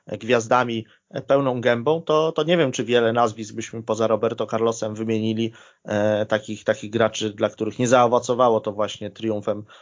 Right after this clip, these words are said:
w plebiscycie France Football. I jeszcze tę jedną fajną rzecz Błażej powiedział, którą też chciałbym podkreślić, że Roberto Carlos naprawdę może tam już do tych swoich późnych lat, ale na, e, w swoim prime był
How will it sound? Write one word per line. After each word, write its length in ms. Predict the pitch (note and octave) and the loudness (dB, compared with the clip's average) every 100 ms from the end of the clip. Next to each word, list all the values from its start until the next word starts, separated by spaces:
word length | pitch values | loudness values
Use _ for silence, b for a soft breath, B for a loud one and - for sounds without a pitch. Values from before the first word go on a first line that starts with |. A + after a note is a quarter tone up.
| b - A2 | b -10 -6
w 60 | |
plebiscycie 960 | - A2+ A2+ - A#2+ - G#2+ G#2+ A2 A2+ | 0 0 0 -6 -6 -2 2 4 4 2
France 300 | A#2 A#2+ - | 2 0 0
Football. 320 | A2+ G#2+ C#3+ | -2 2 4
I 40 | D#3 | 4
jeszcze 240 | D3+ C#3+ | 2 -2
tę 200 | - C3+ | 0 0
jedną 300 | C3+ B2+ B2 | 0 0 0
fajną 300 | C3 B2 A#2+ | 0 0 0
rzecz 180 | B2 A2 | -2 2
Błażej 300 | B2+ A#2 A#2 | 2 2 0
powiedział, 360 | A#2 A#2 B2 | 0 2 0
którą 260 | A#2 A#2 A#2 | -2 -6 -2
też 160 | A#2 - | -4 0
chciałbym 260 | A#2+ A#2 | -2 -2
podkreślić, 520 | A2+ - A#2+ A#2 C3+ | -6 -4 -2 -2 -4
że 180 | B2 C3 B B B - | 4 4 B B B -2
Roberto 380 | A#2 C#3+ - - | 2 2 0 0
Carlos 380 | D3 C#3+ C#3+ | 2 2 0
naprawdę 600 | C#3+ - D3+ C3+ C3+ C3 A#2 - | -2 0 -2 2 6 6 4 -6
może 420 | A#2 B2+ E3+ D#3 | -6 2 4 2
tam 200 | D3 C#3 | 2 0
już 140 | C3+ B2+ | 0 -2
do 100 | C3+ | -4
tych 140 | C3 | -6
swoich 280 | - C3 B2+ | -6 -4 -4
późnych 460 | - D3+ A#2+ A2 A2+ | -4 -4 -2 -2 2
lat, 220 | A2+ - | 0 2
ale 280 | A#2 A#2 A#2 | 2 2 2
na, 420 | A#2 A2+ A2+ A#2 | 2 2 0 -2
e, 460 | A#2 B2 - D#2 A2+ | -10 -10 -10 -10 -12
w 200 | - - | -14 -8
swoim 300 | - C#3+ B2 | 0 0 0
prime 420 | C3+ B2+ C3 D3 | 2 2 2 0
był 220 | C#3 C3+ | 0 -2